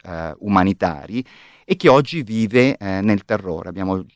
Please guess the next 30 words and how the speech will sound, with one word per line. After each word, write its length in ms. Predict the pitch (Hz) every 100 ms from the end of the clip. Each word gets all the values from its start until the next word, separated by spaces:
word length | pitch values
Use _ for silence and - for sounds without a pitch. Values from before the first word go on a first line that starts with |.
| _
circa 300 | - 117 107
due 220 | 92 110
milioni 580 | 123 113 117 123 110 95
di 300 | 85 107 107
persone, 800 | - 107 - - 135 113 98 87 -
eh, 340 | - 78 78 85
sfollate 760 | - - 120 117 107 101 -
soltanto 640 | 95 120 101 - 117 117
nel 180 | 107 95
Darfur, 680 | 90 92 _ - 104 95 127
su 100 | -
un 80 | 113
totale 460 | - 104 139 139 92
di 240 | 117 127 _
quindici 540 | _ 147 156 131 - 101
milioni 560 | 101 90 110 110 104
di 140 | 92 92
sfollati 800 | - 90 90 104 87 - 87 -
in 160 | 95 -
tutto 460 | 113 _ - 92 -
il, 280 | 95 90
eh, 640 | 95 90 _ _ _ - 87
Sudan. 520 | - 151 107 90 82 _
Si 220 | _ -
parla 240 | 104 104
della 200 | 104 98
più 180 | 92 107
grave 460 | 85 110 120 110 107
crisi 380 | - 107 107 95
umanitaria 800 | 92 92 87 95 92 87 92